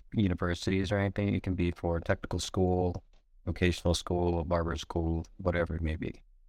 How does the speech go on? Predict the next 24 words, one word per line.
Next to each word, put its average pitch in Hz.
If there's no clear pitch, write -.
Because 87
we're, 92
we're 101
not, 113
not, 117
we're 117
not 131
under 123
any 113
impression 104
that 87
every 107
kid 101
is 101
gonna 98
go 101
to 95
college 90
and 92
then 85
that's, 90
that's 92
their 92
path. 107